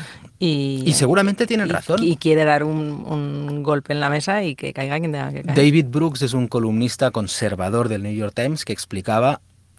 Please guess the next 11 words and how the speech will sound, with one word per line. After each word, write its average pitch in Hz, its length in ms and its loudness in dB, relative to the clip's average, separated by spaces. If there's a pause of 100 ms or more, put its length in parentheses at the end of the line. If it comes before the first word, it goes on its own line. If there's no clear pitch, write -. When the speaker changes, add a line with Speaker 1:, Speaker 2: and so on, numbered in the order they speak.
(460)
Speaker 2:
"Hemos 127 320 2
creado 120 320 2
un 123 80 -2
sistema 135 640 0 (500)
que 107 120 -2
beneficia 101 540 -4
sistemáticamente 107 800 -4
a 123 60 0
gente 92 240 -6
como 78 160 -10
nosotros". - 480 -16